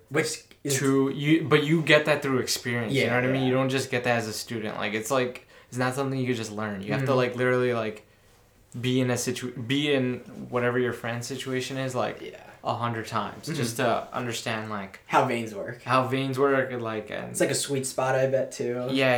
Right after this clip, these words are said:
Speaker 2: yeah. There's, like, you have to know the anatomy of a person, not by, like, the book, but, like, by the person. Like,
Speaker 1: Um,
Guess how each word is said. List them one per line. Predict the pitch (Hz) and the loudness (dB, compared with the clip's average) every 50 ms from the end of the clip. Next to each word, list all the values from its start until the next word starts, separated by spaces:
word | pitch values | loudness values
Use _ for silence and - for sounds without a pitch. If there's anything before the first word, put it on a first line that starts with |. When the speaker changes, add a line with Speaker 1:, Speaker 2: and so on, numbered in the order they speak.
| 120 123 120 | 4 2 2
Speaker 2:
yeah. | 117 | 2
There's, | 113 135 131 131 123 | 2 2 2 2 4
like, | 147 147 135 - - - - | 4 4 2 2 -4 -10 -10
you | 165 143 135 | -4 0 0
have | 147 151 147 | 0 2 2
to | - 160 | 0 2
know | 147 147 147 143 | 4 4 4 6
the | 127 131 127 123 117 107 - - - - - _ _ - | 6 6 6 6 4 2 0 -2 -6 -10 -18 _ _ -4
anatomy | 131 127 123 120 120 120 120 120 120 123 127 127 | -2 0 0 2 2 2 2 0 0 0 0 -2
of | 120 110 | -2 -4
a | 110 | -6
person, | - 123 123 120 117 - 131 123 120 | -4 -4 -4 -4 -2 -4 -6 -4 -2
not | 117 120 123 120 - | 0 0 0 0 0
by, | - 127 123 | 0 2 2
like, | 120 120 117 113 | 2 2 0 -2
the | 123 | -4
book, | 110 - - 117 120 120 - - - | -4 -4 -2 -2 -2 -2 -4 -8 -6
but, | - 117 107 | -4 -4 -4
like, | - 113 107 - | -4 -6 -6 -4
by | - 110 110 | -4 -2 -2
the | 107 110 | -4 -6
person. | - - - 113 110 104 - - - - | -8 -6 -6 -4 -4 -4 -6 -10 0 4
Like, | 123 123 113 110 107 95 | 4 6 6 6 4 0
Speaker 1:
Um, | 90 101 123 | 0 -2 -6